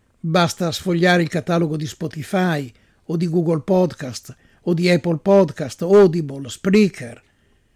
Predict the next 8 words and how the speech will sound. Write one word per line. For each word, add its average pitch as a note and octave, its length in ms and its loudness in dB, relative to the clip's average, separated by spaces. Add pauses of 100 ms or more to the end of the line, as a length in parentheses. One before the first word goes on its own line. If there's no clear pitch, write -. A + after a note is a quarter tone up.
(120)
ed F3+ 200 -2
è G#3 40 6
altrettanto G3 680 2
facile D#3+ 680 -6 (280)
costruirsi G#3 720 2
una E3+ 160 -4
playlist G3 640 0
personalizzata D#3+ 1160 -6